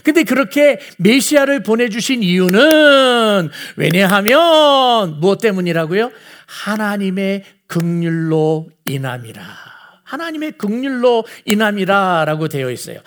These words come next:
그런데요, 이 하나님의 긍휼이라고 하는 이 말이요, 헬라어 원문에서는 정말 재미있게 사-,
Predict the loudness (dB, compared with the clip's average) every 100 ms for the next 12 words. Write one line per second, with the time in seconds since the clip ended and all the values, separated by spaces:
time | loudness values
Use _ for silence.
0 | -20 -6 0 0 2 2 0 -2 -8 _
1 | -20 -4 -4 -2 -4 -4 -4 -4 -4 -4
2 | -4 0 0 2 2 0 -2 -4 -2 -2
3 | -2 -4 -6 -8 -8 -10 -8 -2 -2 -2
4 | -8 _ _ _ _ _ _ _ _ _
5 | -20 -18 -6 -2 0 2 0 0 0 0
6 | 0 0 -4 -8 -10 -14 _ _ -20 _
7 | -16 -4 -2 0 0 0 2 0 -2 -2
8 | -2 -2 -2 -2 -2 -6 -12 _ _ -14
9 | -14